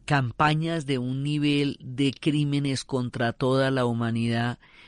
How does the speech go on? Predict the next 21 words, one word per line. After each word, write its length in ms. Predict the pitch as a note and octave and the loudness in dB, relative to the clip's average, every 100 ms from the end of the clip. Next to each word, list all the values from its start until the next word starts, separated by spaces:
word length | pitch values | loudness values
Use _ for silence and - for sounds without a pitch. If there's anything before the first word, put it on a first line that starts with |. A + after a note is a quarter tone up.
| - | -20
como 200 | - C3 C3+ | -8 -2 0
no 100 | C3 | -2
se 140 | - | -2
han 100 | B2 | -4
presentado 720 | - C3+ C3 A#2 - A#2+ B2+ | -2 -4 -2 -4 -2 0 2
antes. 400 | C3 A#2+ - A#2+ - | 2 0 -2 -6 -4
Estamos 440 | C3+ D3+ D3 D3+ | -2 0 0 0
en 80 | D#3+ | 0
mil 140 | D3 | 2
novecientos 400 | D3 C#3 C3+ - | 2 0 -4 -8
treinta 340 | - C3 A#2+ B2+ | -6 -4 -2 2
y 80 | C#3+ | 2
ocho. 320 | - - - - _ _ _ _ _ | 2 -2 -6 -18 _ _ _ _ _
Todavía 500 | - B2+ B2 C#3+ D3+ | 0 4 4 4 2
no 160 | D3+ C#3+ | 2 2
ha 60 | |
empezado 600 | C#3+ - C3 C#3 C3 C3 | 0 0 0 2 2 2
la 140 | C3 A#2+ | 0 -2
Segunda 400 | A#2 A#2+ A#2+ B2 | -2 -2 -2 -2
Guerra 260 | B2 A#2+ | -2 -2
Mundial. 440 | A#2+ A#2 B2+ A2+ | -4 -2 0 0